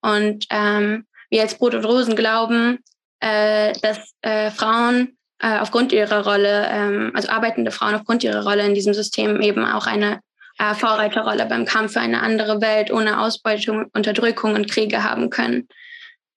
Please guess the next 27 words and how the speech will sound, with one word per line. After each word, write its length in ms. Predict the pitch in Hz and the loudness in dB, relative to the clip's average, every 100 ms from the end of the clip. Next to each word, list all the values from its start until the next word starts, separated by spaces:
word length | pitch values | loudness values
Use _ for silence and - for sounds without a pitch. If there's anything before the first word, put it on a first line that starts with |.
| - | -4
Und 520 | 226 226 214 214 220 220 | 0 2 2 2 2 0
dafür 260 | 226 240 | 0 2
müssen 420 | 233 233 262 240 214 | 4 4 2 2 2
wir 280 | 214 214 214 | 2 2 2
jetzt 240 | 220 220 | 0 0
schon 120 | - | -2
anfangen, 600 | - 220 233 226 226 113 | 0 0 -2 -4 -2 -4
feministische 600 | - - 220 226 226 - | 0 2 2 0 -2 -2
Kämpfe 400 | 220 - 214 214 | -2 0 0 -2
zu 160 | - - | -4 -6
führen, 400 | - 220 214 208 | -2 0 2 2
sei 140 | 208 | 2
es 260 | 214 208 - | -2 -4 -8
in 120 | - 208 | -4 -2
Arbeitskämpfen, 920 | 226 233 233 - 226 214 247 226 220 | 0 0 -2 -2 0 0 0 0 0
äh, 220 | 214 214 | 0 0
in 80 | 220 | 0
stark 280 | 214 220 220 | 0 -2 -2
feminisierten, 1040 | 220 214 220 208 226 220 - - 220 220 | 0 2 2 2 0 -2 -4 -4 0 0
äh, 200 | 214 214 202 | 0 0 0
Bereichen, 600 | 208 220 226 - 226 233 - - | 0 0 0 0 0 -2 -8 -2
gegen 200 | 220 214 | 0 2
patriarchale 800 | 226 208 240 208 208 226 226 214 | 0 0 2 2 0 0 0 0
Gewalt, 580 | 208 208 220 233 233 - _ _ - - | 0 0 0 2 0 -4 _ _ -20 -6
ähm, 260 | 220 214 214 | -2 0 2
gegen 180 | 220 233 | 2 2
Abschiebungen, 1080 | 233 240 - 226 220 214 214 214 214 233 | -2 -2 -2 -2 0 0 0 0 -2 -4